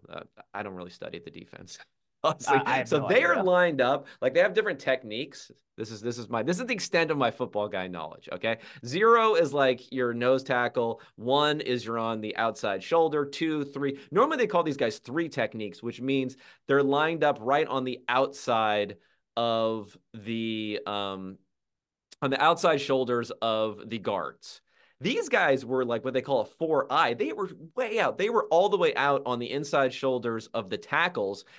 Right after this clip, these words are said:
Speaker 1: in a total pass rush formation. They did have, like, a, a middle linebacker up the middle who looked like he could blitz, but still, like, they were just totally committed to, to the pass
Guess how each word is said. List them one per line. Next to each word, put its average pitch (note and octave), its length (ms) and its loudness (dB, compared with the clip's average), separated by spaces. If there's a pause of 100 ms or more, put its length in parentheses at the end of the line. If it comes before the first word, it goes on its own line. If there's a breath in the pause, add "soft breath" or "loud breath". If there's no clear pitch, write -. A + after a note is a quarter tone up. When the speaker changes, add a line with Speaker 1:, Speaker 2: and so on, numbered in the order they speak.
(160 soft breath)
Speaker 1:
in B2 120 0
a A#2+ 40 -2
total F#3+ 600 4
pass C#3+ 640 -2
rush A#2 560 0 (320)
formation. C3 600 0
They B2+ 140 2
did A3+ 180 4
have, G3 180 4
like, C3 200 2
a, A2 120 0 (240 loud breath)
a B2 80 0
middle C3 240 6
linebacker F3 600 2
up C#3+ 140 0
the C#3+ 80 0
middle D3+ 240 2
who E3 80 0
looked C3+ 200 -2
like C3+ 140 0
he C#3 100 -2
could A2 180 -8
blitz, B2+ 320 -2
but C#3 200 -2
still, - 520 0 (480)
like, C#3 200 -6
they A3 140 4
were F4+ 120 2
just C#3+ 440 0
totally F3+ 400 4
committed C3 540 0
to, A2 520 -4 (760 soft breath)
to C#3+ 240 2
the A2+ 60 -4
pass E3+ 600 0